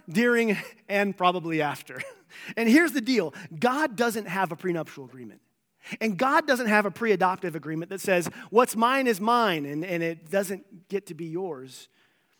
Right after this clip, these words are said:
You see, God in his agape unconditional love says, "In Christ, in Jesus, all spiritual blessing in heaven is now yours."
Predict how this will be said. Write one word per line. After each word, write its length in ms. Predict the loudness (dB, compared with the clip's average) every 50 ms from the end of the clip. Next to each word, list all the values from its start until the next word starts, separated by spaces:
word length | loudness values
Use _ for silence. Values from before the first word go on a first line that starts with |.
| _ _ _ -12
You 80 | -10
see, 200 | -6 -4 -4 -4
God 380 | -2 0 2 4 4 4 4 4
in 100 | 2 2
his 160 | 2 2 2
agape 680 | 0 -4 -4 0 0 2 2 2 0 -2 -4 -4 -2
unconditional 680 | -4 -6 -6 -4 -4 -2 -2 -2 -2 -2 -4 -6 -8 -4
love 220 | -4 -4 -4 -4
says, 280 | -6 -6 -6 -6 -6 -8 _ -4
"In 300 | -2 -2 0 0 0 -2
Christ, 640 | -2 0 0 0 0 0 -4 -10 -12 -14 -16 -20 -20 _ _ _ _ _ _ _ -20 -20 _ _
in 340 | 0 0 2 2 2 0 -2
Jesus, 640 | -2 -2 -2 -2 -2 -4 -6 -8 -12 -12 -16 -18 -20 -20 -20 -20 -20 -18 _
all 440 | 0 2 4 4 4 4 2 0 -2
spiritual 600 | -4 -6 -10 -8 -4 -4 -4 -4 -4 -4 -4 -4
blessing 540 | -4 -4 -2 0 0 0 0 -2 -4 -4 -4
in 140 | -4 -4 -6
heaven 340 | -4 -4 -4 -4 -4 -6 -6
is 100 | -6 -6
now 140 | -6 -6
yours." 680 | -6 -8 -8 -8 -8 -8 -8 -10 -14 -16 -18 -20 -20